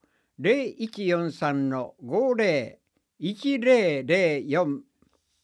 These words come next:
巡回児童相談。予約が必要です。午前十時三十分から午後四時三十分。次回は二月十四日木曜。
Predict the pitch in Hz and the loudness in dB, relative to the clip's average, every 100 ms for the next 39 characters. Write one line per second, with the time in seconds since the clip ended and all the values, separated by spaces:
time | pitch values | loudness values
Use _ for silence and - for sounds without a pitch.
0 | _ _ _ _ _ _ _ _ _ _ | _ _ _ _ _ _ _ _ _ _
1 | _ _ _ _ _ 113 185 269 269 - | _ _ _ _ _ -2 0 0 -2 2
2 | 254 220 143 120 196 285 269 240 233 156 | 4 2 -2 -4 -2 2 2 2 0 0
3 | 123 113 - _ _ _ _ _ _ _ | -2 -6 -12 _ _ _ _ _ _ _
4 | _ _ _ _ - 160 262 285 285 254 | _ _ _ _ -2 2 4 4 0 -4
5 | 233 131 - - 190 175 156 151 - - | -4 -4 -8 -2 0 0 -2 -4 -10 -18
6 | _ _ _ _ _ _ _ _ 170 247 | _ _ _ _ _ _ _ _ -2 2
7 | 240 202 160 240 214 175 156 175 190 180 | 4 2 0 0 0 -2 0 0 0 -4
8 | - 180 175 170 170 175 247 185 220 233 | -4 -6 0 2 2 2 2 4 2 2
9 | 185 127 139 180 190 190 - 147 120 98 | -2 -4 -4 -4 -4 -8 -6 -8 -6 -10
10 | - _ _ _ _ _ _ - 151 269 | -20 _ _ _ _ _ _ -10 -6 0
11 | 262 185 151 143 147 147 254 247 143 147 | 2 4 2 0 0 0 0 0 -2 -4
12 | 147 110 170 214 190 170 - 156 143 139 | -4 -2 0 2 2 0 0 0 2 0
13 | 147 220 175 117 101 | -2 0 0 -2 -8